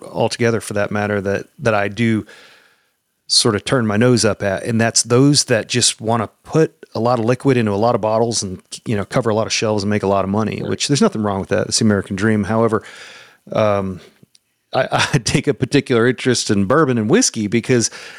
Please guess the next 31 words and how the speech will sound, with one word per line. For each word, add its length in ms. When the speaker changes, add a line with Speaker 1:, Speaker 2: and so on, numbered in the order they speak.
Speaker 1:
I 200
only 440
drink 360
quality 460
stuff. 600
And, 300
um, 500
you 140
know, 140
to 140
see 300
those, 460
I, 160
I've 260
even, 460
you 120
know, 60
there's 240
a 40
couple 240
folks 320
I 100
know 380
that 180
that's 240
their 140
goal. 580
Um, 300
how 160
do 80
we 320